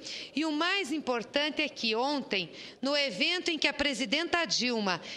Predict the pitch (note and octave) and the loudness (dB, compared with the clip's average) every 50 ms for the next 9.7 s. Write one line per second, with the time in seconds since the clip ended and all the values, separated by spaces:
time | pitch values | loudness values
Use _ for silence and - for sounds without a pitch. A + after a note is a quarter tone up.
0 | - - C4+ C4 - - D#4 D#4+ D#4 D#4+ D#4 - D4 D4+ C#4 C4+ C4+ C#4 E4+ F#4+ | -4 -2 -2 -2 2 2 2 2 2 2 0 0 0 0 0 0 0 0 0 0
1 | G4+ G4+ G4+ F#4+ F4 - - - D#4 C#4+ C4 - - B3+ A#3+ A#3 A#3 - A3 F3 | 0 0 0 0 -2 -2 0 0 0 0 0 0 0 0 0 2 0 -2 -2 -2
2 | G#3+ - - A3 G3+ G3 - B3+ C4 B3+ A#3+ B3 - G#3 F#3+ - - - - A#3 | -2 0 0 0 0 2 2 2 2 2 0 0 0 0 0 -2 -4 0 0 2
3 | B3 C4 C#4 B3+ B3 A#3+ B3 C#4 D4 C#4+ C#4 B3+ A#3+ A3+ F#3+ A3 G3+ G3 - G#3+ | 2 2 2 2 2 2 2 2 2 0 2 2 0 2 2 2 0 2 0 0
4 | F#3+ F#3+ F3+ D#3 A#3 A#3+ B3+ B3 A#3 - - - - - - - - - - - | 0 0 2 2 4 4 4 2 0 -2 -6 -8 -10 -10 -10 -10 -10 -12 -12 -6
5 | - - D4+ D4+ D4+ B3 A3 D4 D#4+ F4 F4 F4 F4 - E4+ F4 D4+ C4 C4 B3+ | -2 0 2 2 2 2 2 4 4 4 2 2 0 0 -2 0 0 2 2 4
6 | B3 A#3+ A#3 F#3+ A3 A3+ A#3 A#3 - - B3 A#3+ F#3 C4 C#4 C#4+ C#4 C#4 B3 F#3+ | 4 4 4 2 2 2 2 2 2 2 0 2 2 0 0 0 0 0 0 0
7 | G#3 A3 - - D4 D4+ D#4+ D#4+ - C4 G3+ A#3+ A3+ E3+ G#3+ - - C4+ C#4 C#4 | -2 -4 -2 0 2 2 2 2 0 0 0 0 0 0 -2 0 2 2 2 4
8 | B3+ G3 G3 F#3+ - - - - - - - - - - A3 G#3+ G#3 A3+ B3+ D4 | 2 2 0 0 -2 -6 -10 -14 -18 -20 -20 -18 -6 -2 0 2 2 4 4 4
9 | D#4 D#4 D#4 D#4 D#4 B3 A#3+ A#3 A#3+ A#3 A#3+ B3+ B3 A#3+ | 2 2 0 0 0 0 0 2 0 0 0 0 0 0